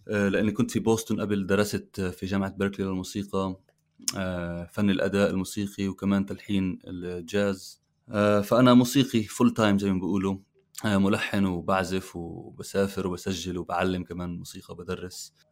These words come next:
آه، وبحاول إنه يعني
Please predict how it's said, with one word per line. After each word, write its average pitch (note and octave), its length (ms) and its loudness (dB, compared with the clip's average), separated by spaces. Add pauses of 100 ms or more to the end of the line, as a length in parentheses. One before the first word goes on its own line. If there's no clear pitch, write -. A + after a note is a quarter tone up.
(120)
آه، F#2+ 960 2
وبحاول A2+ 680 4
إنه G#2+ 580 0 (600)
يعني F#2 720 -4